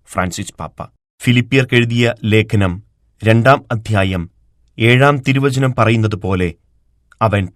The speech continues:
തന്നെ തന്നെ ശൂന്യനാക്കി ദാസന്റെ രൂപം സ്വീകരിച്ചു." യേശുവിന്റെ ജീവിതത്തിലെ ഓരോ സംഭവങ്ങളും ഈ വചനത്തിന്റെ അർത്ഥം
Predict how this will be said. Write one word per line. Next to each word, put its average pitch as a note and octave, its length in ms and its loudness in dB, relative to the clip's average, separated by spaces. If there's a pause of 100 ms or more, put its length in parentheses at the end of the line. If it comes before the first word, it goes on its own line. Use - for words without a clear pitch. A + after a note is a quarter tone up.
തന്നെ G#2+ 200 2
തന്നെ A2+ 300 0
ശൂന്യനാക്കി G#2+ 760 -2 (340)
ദാസന്റെ G2+ 600 0
രൂപം F2 300 -6
സ്വീകരിച്ചു." F2+ 580 -8 (400)
യേശുവിന്റെ D#3+ 500 2
ജീവിതത്തിലെ C#3+ 640 -6 (160)
ഓരോ C#3 320 0
സംഭവങ്ങളും A#2 840 -4 (640)
ഈ B2+ 140 2
വചനത്തിന്റെ A#2 720 0
അർത്ഥം G2 400 -4